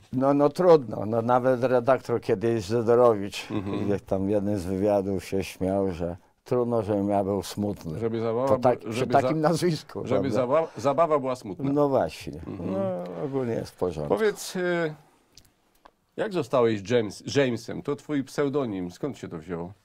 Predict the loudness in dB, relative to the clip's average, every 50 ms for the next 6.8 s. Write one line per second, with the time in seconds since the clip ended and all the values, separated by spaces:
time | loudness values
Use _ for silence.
0 | _ -2 0 2 2 2 0 -2 -2 -2 -2 -2 -4 -6 -10 -14 -16 -16 -14 -12
1 | -8 -4 -2 0 2 2 2 0 -2 -4 -6 -4 -4 -4 -2 -2 -4 -4 -4 -6
2 | -6 -4 -4 -4 -4 -6 -6 -8 -6 -6 -6 -6 -2 -2 -2 -2 -2 -4 -4 -4
3 | -6 -6 -6 -8 -10 -10 -10 -10 -10 -12 -12 -10 -10 -12 -12 -12 -10 -10 -8 -6
4 | -6 -6 -8 -8 -14 -20 -20 -20 -20 -20 -20 -20 -20 -20 -20 _ _ _ -12 -10
5 | -10 -12 -12 -14 -14 -14 -14 -16 -20 -20 -12 -4 -2 -2 0 0 -2 -4 -4 -6
6 | -8 -6 -6 -6 -6 -6 -8 -10 -10 -12 -12 -8 -6 -6 -6